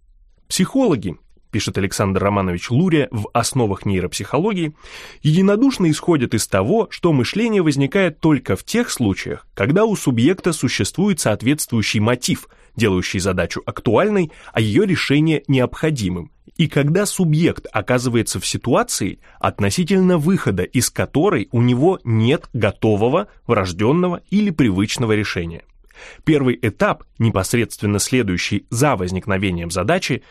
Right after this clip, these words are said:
сводится не к производству соответствующих реакций, а наоборот, к задержке импульсивно возникающих реакций, ориентировке в условиях задачи,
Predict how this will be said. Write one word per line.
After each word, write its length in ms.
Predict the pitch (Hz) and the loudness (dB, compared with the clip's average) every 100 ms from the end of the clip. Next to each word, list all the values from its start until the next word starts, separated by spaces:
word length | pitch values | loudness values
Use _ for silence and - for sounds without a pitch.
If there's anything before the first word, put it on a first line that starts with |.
| - | -20
сводится 580 | - 147 185 156 - 135 | -6 0 2 2 2 2
не 160 | 135 | 2
к 100 | 147 | 0
производству 840 | - 151 139 123 120 196 208 - 127 | 0 2 2 2 2 0 0 -4 -2
соответствующих 840 | - 104 - 101 - 90 - 98 | 0 0 -2 -4 -4 -8 -8 -6
реакций, 500 | 101 135 202 - 165 - - | 0 0 -2 -4 -4 -6 -8
а 140 | - 101 | -2 0
наоборот, 720 | 101 127 156 185 127 143 - - - | 2 2 2 2 2 2 -2 -14 -8
к 60 | 113 | -2
задержке 680 | 123 117 110 180 214 - 113 | 0 0 0 0 0 -4 -4
импульсивно 840 | - 123 - 104 - 135 185 180 | 0 0 2 -2 0 0 2 2
возникающих 680 | 123 107 92 113 117 110 123 | 0 -2 0 -2 -2 -4 -2
реакций, 480 | 113 92 - 90 - _ - | -2 -2 -8 -10 -12 _ -4
ориентировке 720 | - 190 117 87 110 170 - | 0 2 2 2 2 2 0
в 80 | 180 | -2
условиях 440 | 180 - 175 160 139 | -2 0 2 2 0
задачи, 540 | 147 147 143 - | 0 0 -2 -4